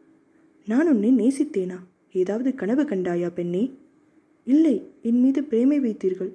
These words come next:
என்னுடன் உல்லாசமாக திரிந்தீர்கள், சல்லாபம் செய்தீர்கள்." "என்ன?" என்று சாமண்ணா கேட்டபோது முகத்தில் ஒரு கோபக்கீற்று ஜுவாலையிடுவது தெரிந்தது. "ஆ,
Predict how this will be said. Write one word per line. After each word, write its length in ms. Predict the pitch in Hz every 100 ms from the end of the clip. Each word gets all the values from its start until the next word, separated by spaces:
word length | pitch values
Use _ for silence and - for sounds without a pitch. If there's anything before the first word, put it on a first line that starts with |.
| _
என்னுடன் 380 | 214 226 233 247 -
உல்லாசமாக 680 | 202 247 277 277 220 214
திரிந்தீர்கள், 640 | 247 240 254 262 220 185 185 _
சல்லாபம் 600 | - 202 202 269 254 226
செய்தீர்கள்." 520 | - 190 185 185 185 - _ _ _ _ -
"என்ன?" 220 | 180 190 214 302 - - _ _
என்று 260 | 294 262 196
சாமண்ணா 560 | - 214 262 349 277 202
கேட்டபோது 600 | 185 214 226 233 190 190 269 247
முகத்தில் 420 | 226 277 339 226 -
ஒரு 160 | 196 190
கோபக்கீற்று 720 | 233 320 277 - 214 214 190
ஜுவாலையிடுவது 800 | 185 190 214 320 254 185 180 190 247
தெரிந்தது. 460 | 180 202 208 175 - _ _ _ _ _
"ஆ, 100 | -